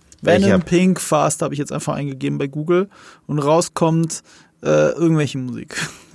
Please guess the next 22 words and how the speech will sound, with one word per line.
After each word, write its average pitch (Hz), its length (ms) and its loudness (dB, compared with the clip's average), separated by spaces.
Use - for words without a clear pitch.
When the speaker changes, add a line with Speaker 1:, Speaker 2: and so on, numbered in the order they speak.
Speaker 1:
<laughs> - 600 -20
Venom 151 360 0
Pink 147 280 0
Fast 139 360 -4
Comic. 123 400 -8
So, 143 440 -2
gibt's - 260 -2
tatsächlich, 185 680 2
äh, 151 280 4
die 143 140 2
heißt 160 200 2
aber 147 200 0
nur, 151 400 0
nee. 135 380 -4
Venom. 120 460 -4
Hm, 151 400 2
doch 202 160 2
hier, 220 200 2
ich 135 140 -2
hab's - 180 -6
doch - 120 -4
schon. 123 260 -4